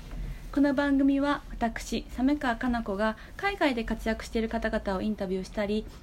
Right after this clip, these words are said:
ニューヨークで驚いたことや学んだことをシェアする番組です。皆さん、本日もどうぞよろしくお願いします。と、今回の放送も引き続き、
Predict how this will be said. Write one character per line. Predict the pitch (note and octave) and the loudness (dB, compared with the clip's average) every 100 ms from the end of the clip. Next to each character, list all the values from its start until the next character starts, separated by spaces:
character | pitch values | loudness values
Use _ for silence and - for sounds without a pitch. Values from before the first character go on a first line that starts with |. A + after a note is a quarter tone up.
| - | 0
ニ | C4 | 4
ュ | |
ー | C#4 | 4
ヨ | C4+ | 4
ー | |
ク | A3+ | 2
で | G3 | 0
驚 | F#3+ G#3+ B3 | 0 0 0
い | |
た | A#3 | -2
こ | G#3+ | -4
と | G3 F#3+ | -4 -2
や | |
学 | F#3 F#3+ A#3 | -2 0 0
ん | |
だ | B3+ | -2
こ | C4 D4+ | -4 0
と | E4+ | 0
を | |
シ | C#4+ A#3+ | 2 -2
ェ | |
ア | |
す | A3+ | -2
る | G#3 | -2
番 | G3+ G3 | -2 -2
組 | G3 G3+ | -4 -2
で | B3 | -2
す。 | B3 - - - - - | -4 -12 -14 -12 -6 -2
皆 | B3 | -2
さ | A#3 A#3 | 2 0
ん、 | A3+ | 0
本 | - A#3+ | -2 0
日 | A3 G#3 | 0 2
も | A#3+ C4 | 0 2
ど | A#3 | -2
う | G#3 | -2
ぞ | F#3+ | -2
よ | |
ろ | F#3+ | -4
し | - | -4
く | A3+ | -2
お | |
願 | A#3 A#3+ B3+ | 0 0 -2
い | |
し | B3+ | 2
ま | C4+ D4+ | 6 6
す。 | - - - - - - - - - - | 4 -10 -16 -16 -16 -18 -18 -18 -16 -8
と、 | A3 | -2
今 | F4 G#4+ | 0 0
回 | G#4+ | 6
の | E4+ | 6
放 | D4 C#4+ | 8 4
送 | C#4 C4+ | 4 2
も | B3+ D4 D4 | 6 6 4
引 | - | -2
き | - | -8
続 | A#3+ A#3 | -4 -4
き、 | - B3+ | 0 0